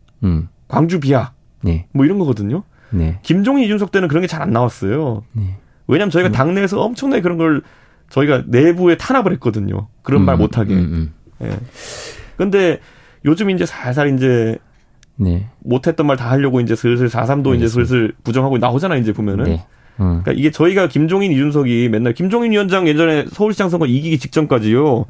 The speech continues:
Speaker 2: 저 어르신 때문에 우리 당 망한다부터 시작해서 오만 욕 다 먹었어요.
Speaker 1: 음.
Speaker 2: 근데 이기고 나니까 "야, 역시 김종인밖에 없다." 이렇게 가잖아요.
Speaker 1: 음.
Speaker 2: 그러니까 보수 정당에 있는 분들은 왜 이기는지 지는지에 대해서 판단하는 게 서툴러요, 지금 상황에서.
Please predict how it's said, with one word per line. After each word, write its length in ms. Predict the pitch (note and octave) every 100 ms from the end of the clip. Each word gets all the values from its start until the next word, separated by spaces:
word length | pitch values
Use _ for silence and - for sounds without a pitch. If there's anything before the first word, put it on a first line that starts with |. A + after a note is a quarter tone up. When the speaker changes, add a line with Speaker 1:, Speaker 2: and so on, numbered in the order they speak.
| - - - - -
Speaker 2:
저 140 | -
어르신 300 | F3 F#3 F#3+
때문에 200 | F#3 F3
우리 120 | C#3
당 120 | D#3+ D#3+
망한다부터 360 | G2 E3 F3
시작해서 340 | - D#3+ C#3 C3
오만 180 | A3 G3
욕 80 |
다 120 | E3 F3
먹었어요. 600 | B2 G#2 - G2 G#2+ A#2+
Speaker 1:
음. 220 | A2 F#2
Speaker 2:
근데 140 | F2 E3
이기고 360 | D#3+ G3+ A#3+
나니까 360 | F#3+ D3+ D3 A#2
"야, 120 | B2
역시 220 | C3+ B2+
김종인밖에 540 | D3 D3 D3+ D3+ C#3+ B2+
없다." 160 | A2+ B2+
이렇게 360 | F3 A#3 B3+ F#3
가잖아요. 460 | A#2+ A2+ G#2 E3 - -
Speaker 1:
음. 280 | G2+ F#2 D#2 - _ _
Speaker 2:
그러니까 280 | - D3+ - - -
보수 260 | D3+ G3+
정당에 280 | G#3 G#3+ G3+
있는 200 | E3 D#3
분들은 500 | C3 G#2+ G#2+ B2+ A2+
왜 120 | G2+ D3
이기는지 560 | G#3+ F#3+ F#3+ F3 E3
지는지에 400 | - C3 D3 C#3
대해서 200 | B2+ A#2
판단하는 540 | - F3+ F3+ D#3 C3 G#2+
게 240 | G#2 G2
서툴러요, 440 | G2+ - - G3 A#2
지금 220 | - G#2
상황에서. 300 | G2 A2 A2